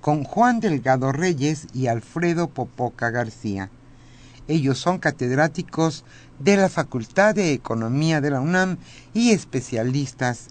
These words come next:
en el tema. ¿Por qué es importante que el Estado mantenga la rectoría en la economía? Hoy ese será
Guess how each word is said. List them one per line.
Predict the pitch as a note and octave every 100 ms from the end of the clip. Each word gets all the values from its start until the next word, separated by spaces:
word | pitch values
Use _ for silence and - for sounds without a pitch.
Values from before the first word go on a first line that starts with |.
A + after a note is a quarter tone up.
| -
en | - B2+
el | B2+ G#2+
tema. | C3 A2 G#2+ G#2+ - - - - - - -
¿Por | B3+ A3
qué | - C#4+ D4
es | C#4 -
importante | G#3+ - C3+ C3 - F3+ E3 D3+ C3+
que | -
el | B2
Estado | B2 - - F3 E3 D#3+ - - - -
mantenga | C3+ C3+ C3 F3 F3 E3
la | D#3 C3
rectoría | A#2 - - B2+ C#3+ D3+ C#3 C3+ - - - - - -
en | D#3+ E3 E3 - - -
la | D3 C#3+ C3+
economía? | C3 - B2+ C3 C3 C3 A#2+ A2+ A#2 - - - - -
Hoy | G3 A#3 A3 - -
ese | D#3+ E3+ F3
será | D#3+ C#3+ C3+ C3+ A#2+